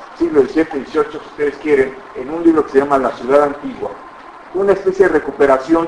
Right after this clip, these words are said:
crítica de la influencia que tienen los griegos y los romanos sobre la conformación del imaginario de Occidente. Y él dice que una de las costumbres que diferencia completamente a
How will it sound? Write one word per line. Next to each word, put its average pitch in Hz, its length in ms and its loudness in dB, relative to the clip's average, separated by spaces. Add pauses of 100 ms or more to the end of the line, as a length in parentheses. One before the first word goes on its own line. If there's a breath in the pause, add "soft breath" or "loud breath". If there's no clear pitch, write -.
crítica 156 600 0
de 139 160 -2
la 139 80 2
influencia 170 500 -4
que - 120 -14
tienen 160 240 -4
los 120 120 -10
griegos 147 300 -4
y 135 80 -8
los 123 160 -4
romanos 139 400 -2
sobre 139 220 0
la 127 100 -4
conformación 123 560 -10
del 139 160 -8
imaginario 127 600 -4
de 120 120 -4
Occidente. 131 480 -6 (520)
Y 185 100 -6
él 214 220 -6
dice - 300 -8 (460)
que 151 360 -2
una 226 200 -2
de 208 120 6
las 147 140 0
costumbres 190 640 -4 (200)
que 151 120 -4
diferencia 190 580 -4
completamente 165 960 -6
a 120 280 -2